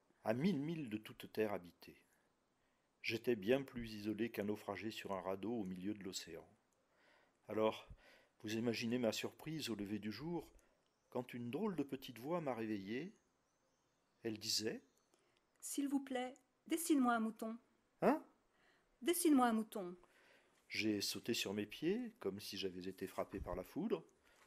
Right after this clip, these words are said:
Speaker 1: J'ai bien frotté mes yeux. J'ai bien regardé.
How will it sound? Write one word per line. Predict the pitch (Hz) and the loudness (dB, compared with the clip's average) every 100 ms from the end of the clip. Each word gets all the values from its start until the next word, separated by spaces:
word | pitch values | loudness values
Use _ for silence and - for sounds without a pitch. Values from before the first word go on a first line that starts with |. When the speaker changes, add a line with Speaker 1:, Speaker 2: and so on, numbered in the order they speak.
| _ _ - | _ _ -8
Speaker 1:
J'ai | 104 92 | -8 -6
bien | 95 135 | 4 6
frotté | 131 107 107 95 | 6 0 -2 -6
mes | 90 | -8
yeux. | 90 87 101 165 277 - - _ _ - - - - _ - - _ _ _ _ _ - | -8 -4 0 0 -2 -8 -20 _ _ -20 -20 -20 -20 _ -20 -20 _ _ _ _ _ -8
J'ai | 95 98 | -2 -2
bien | 95 107 | 0 -2
regardé. | 101 107 104 104 147 | 0 0 0 2 0